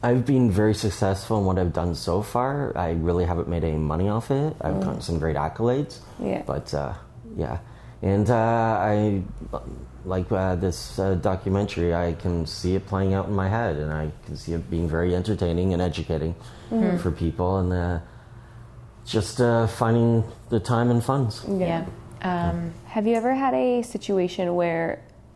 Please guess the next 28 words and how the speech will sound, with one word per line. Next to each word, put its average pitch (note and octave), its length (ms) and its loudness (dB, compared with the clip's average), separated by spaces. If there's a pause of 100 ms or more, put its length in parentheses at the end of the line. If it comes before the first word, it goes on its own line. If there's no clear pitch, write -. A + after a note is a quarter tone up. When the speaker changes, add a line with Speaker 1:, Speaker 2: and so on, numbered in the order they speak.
(260)
Speaker 2:
the - 180 -4
final F3 380 0
product, E3+ 520 0
you've, E3 200 -2 (200)
I E3+ 80 0
mean, E3+ 140 2
you E3 100 0
spend E3 280 -4
so E3+ 100 -4
much F3 240 -2
time D#3 260 -2
with D#3+ 120 -6
this D#3 180 -4
baby, D#3 580 0 (680)
and D#3 480 -2
the F3+ 80 -6
final D#3+ 320 -2
product D#3 720 0 (1160)
is E3+ 140 0
finished, E3+ 480 -2
and D#3 100 0
it's - 160 -6
not D3+ 420 0 (240)
what - 220 -2
you D#3+ 140 0
expected, G3 640 -2 (260)
and E3 80 -2
it's - 300 -8